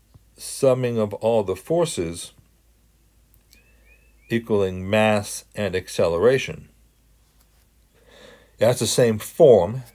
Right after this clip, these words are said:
um, so that may help you, um, process it. It never really helped me. Um, so we have this new form of what happens when we sum the torques.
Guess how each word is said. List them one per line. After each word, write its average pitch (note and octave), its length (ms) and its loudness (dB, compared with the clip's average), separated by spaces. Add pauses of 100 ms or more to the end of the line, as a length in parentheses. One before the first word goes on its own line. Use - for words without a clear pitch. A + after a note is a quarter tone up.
(580)
um, F#2+ 580 2 (2000)
so - 220 2
that A2+ 180 4
may A#2+ 180 4
help A2+ 300 6
you, G2+ 420 0
um, E2+ 580 -4 (440)
process A2+ 520 -2
it. D#3+ 280 -4 (460)
It A2+ 180 -18 (260)
never F#2+ 380 0
really F2 380 -6 (220)
helped F2 280 -6
me. E2+ 300 -10 (560)
Um, C3+ 500 6 (480)
so C3+ 260 6
we G#2 140 0
have D3 200 4
this D3 220 -2
new C#3 160 2
form C3 560 2 (1000)
of G#2 140 2
what A#2+ 140 4
happens B2+ 420 -2
when A#2 140 -6
we A2+ 100 -2
sum A2+ 220 -2
the D#3 80 -8
torques. - 500 0